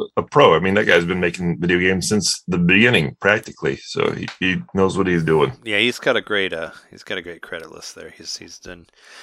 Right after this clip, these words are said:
Speaker 2: and it's, it's cool. It's so cool that he's been involved with, like, every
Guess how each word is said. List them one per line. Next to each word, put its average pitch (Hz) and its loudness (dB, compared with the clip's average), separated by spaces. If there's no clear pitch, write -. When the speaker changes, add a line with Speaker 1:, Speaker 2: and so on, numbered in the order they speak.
Speaker 2:
and 156 -4
it's, 147 2
it's 151 -6
cool. 220 0
It's 165 -6
so 220 -2
cool 190 -2
that 127 -2
he's 107 -4
been 110 0
involved 95 2
with, 95 -8
like, 95 -2
every 90 -2